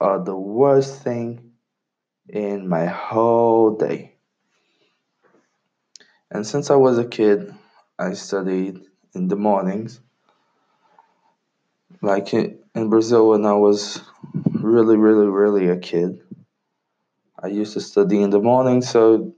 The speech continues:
that my parents could go to work. And then my grandma called me from school, and then I went to London.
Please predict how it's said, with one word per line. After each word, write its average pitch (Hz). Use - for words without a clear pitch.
that 95
my 104
parents 104
could 104
go 101
to 98
work. 113
And 101
then 104
my 104
grandma 101
called 95
me 98
from 92
school, 131
and 104
then 104
I 104
went 92
to 98
London. 120